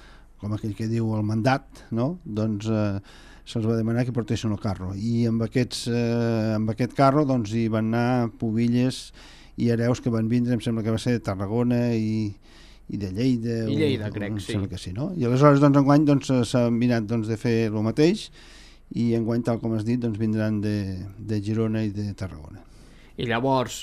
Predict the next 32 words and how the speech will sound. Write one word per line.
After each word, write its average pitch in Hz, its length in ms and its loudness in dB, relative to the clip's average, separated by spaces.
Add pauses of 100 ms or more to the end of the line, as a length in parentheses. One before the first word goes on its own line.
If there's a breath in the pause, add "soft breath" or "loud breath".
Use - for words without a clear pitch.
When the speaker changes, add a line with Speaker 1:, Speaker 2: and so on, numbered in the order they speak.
Speaker 2:
los 120 600 -2
hereus 131 320 -2
i 135 80 0
les 127 100 -2
pubilles 127 600 -2
de 127 100 -4
Falset 135 520 -2 (200)
escollits 120 560 -4
a, 110 540 -2
pel 117 160 -4
Ball 117 160 -2
de 107 80 -6
Quintos 120 300 -2
Speaker 1:
Pel 104 80 0
Ball 110 100 0
de 117 80 -2
Quintos 165 320 4
Speaker 2:
de 196 80 4
Nadal, 170 320 4
Speaker 1:
són 147 240 6
els 170 80 8
que 202 80 8
Speaker 2:
d'enguany, - 80 4
Speaker 1:
portaran 131 300 4
Speaker 2:
són - 20 6
Speaker 1:
el 151 80 6
Speaker 2:
els 143 60 0
que - 80 2
Speaker 1:
pendó. 110 100 2
Speaker 2:
portaran 139 300 2
el 120 40 -6
pendó. 98 300 -6